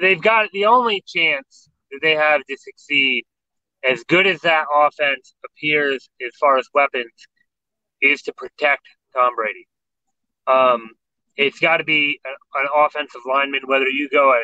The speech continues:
tackle, a gu-, uh, an interior offensive lineman, although I think it's still a little early for that.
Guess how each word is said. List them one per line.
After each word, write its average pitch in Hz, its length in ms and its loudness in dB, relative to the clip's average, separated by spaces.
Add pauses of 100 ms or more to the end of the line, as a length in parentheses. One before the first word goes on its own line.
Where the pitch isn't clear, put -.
tackle, 160 580 -2
a - 100 -12
gu-, 151 100 0
uh, 160 60 4 (400)
an 131 140 -8
interior 151 680 -2 (140)
offensive 143 540 0
lineman, 143 440 2 (100)
although 127 420 4 (300)
I - 40 -14
think 131 220 0
it's 123 140 -2
still 135 240 2
a 131 80 2
little 131 260 2
early 135 380 2
for 143 100 -2
that. 135 300 2